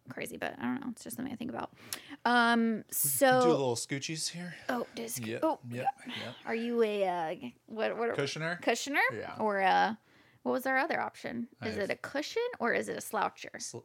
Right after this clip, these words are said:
Speaker 2: yeah, I don't
Speaker 1: Yeah,
Speaker 2: know.
Speaker 1: I don't know.
Speaker 2: Yeah.
Speaker 1: Posture. So that was not trying to focus on improving multiple habits at once. So another one is maximize your natural energy cycles and momentum
Speaker 2: Yeah, we
Speaker 1: for
Speaker 2: talk-,
Speaker 1: the habit you're trying to cultivate.
Speaker 2: we talked about this in our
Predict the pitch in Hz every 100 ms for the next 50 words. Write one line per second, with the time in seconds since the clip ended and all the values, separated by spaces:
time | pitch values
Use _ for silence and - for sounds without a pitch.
0 | 131 110 110 98 277 330 381 427 453 415
1 | 277 110 123 - - - - 226 _ -
2 | - - - - - - - - 285 262
3 | 277 320 330 254 262 262 - 262 254 220
4 | - - 240 233 226 220 214 214 208 202
5 | - 214 196 208 220 185 220 - 262 -
6 | 202 302 415 381 320 247 233 220 - 214
7 | 214 262 - 370 381 381 349 277 226 202
8 | 202 220 262 233 - 190 208 226 226 240
9 | 240 247 - 208 208 202 190 180 185 -
10 | 180 - 233 _ 139 123 139 - 196 233
11 | 208 208 185 156 190 208 165 160 - -
12 | - 107 131 156 165 170 190 151 127 135
13 | 117 110 110 104 104